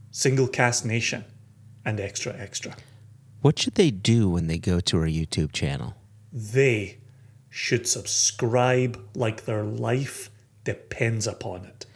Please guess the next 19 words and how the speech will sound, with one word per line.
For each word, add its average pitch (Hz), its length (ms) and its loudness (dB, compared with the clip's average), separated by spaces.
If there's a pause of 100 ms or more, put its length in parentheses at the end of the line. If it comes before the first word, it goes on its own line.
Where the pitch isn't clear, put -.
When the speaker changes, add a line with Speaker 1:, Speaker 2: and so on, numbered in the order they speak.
(540)
Speaker 2:
And 120 160 2
what 185 160 6
if 247 180 -2
their 143 180 6
life 104 560 2
depended 120 600 0
on 95 260 2
them 95 380 0
spreading 104 840 2
the 92 100 0
news 87 460 0
and 80 100 -2
ensuring 107 460 2
that 90 180 -2
their 80 120 0
friends 107 1040 4 (520)
also 113 320 6
subscribe, 85 680 2
their 101 140 2